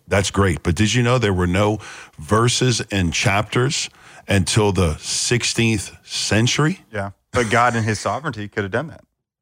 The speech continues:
Speaker 1: Well, he could have done that, yeah. But the question we gotta ask is, or the point we gotta make in, in interpreting the Bible is this. Here's the hermeneutical principle. Here's the biblical principle. You can't apply a text today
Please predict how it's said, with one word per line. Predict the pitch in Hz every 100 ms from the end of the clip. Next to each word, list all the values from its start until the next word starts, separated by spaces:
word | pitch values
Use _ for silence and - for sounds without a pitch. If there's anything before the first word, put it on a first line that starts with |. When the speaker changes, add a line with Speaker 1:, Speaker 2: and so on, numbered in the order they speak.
| _
Speaker 1:
Well, | - 139
he | 131
could | - - 170
have | 135
done | 98 98 92
that, | 92 101
yeah. | 135 107 - - - -
But | 131
the | 123
question | 120 143 147 143
we | 123
gotta | 120
ask | 117 143 -
is, | 104 92 87
or | - 117
the | 113
point | 87 131 131
we |
gotta | 113 104
make | 101 101
in, | 92 87
in | 98
interpreting | 95 87 101 85 82
the |
Bible | 92 95 76
is | 73
this. | 78 -
Here's | 120 127
the |
hermeneutical | 110 107 101 92 90 85 82
principle. | 92 80 -
Here's | 82 127 127
the |
biblical | 104 107 95 -
principle. | 87 82 - 69 - - - - - - - -
You | 85 120 180
can't | 160 - 143 139 104
apply | 104 - 110 110 113
a | 101
text | 92 110 104 92 - - _
today | - 95 107 90 - -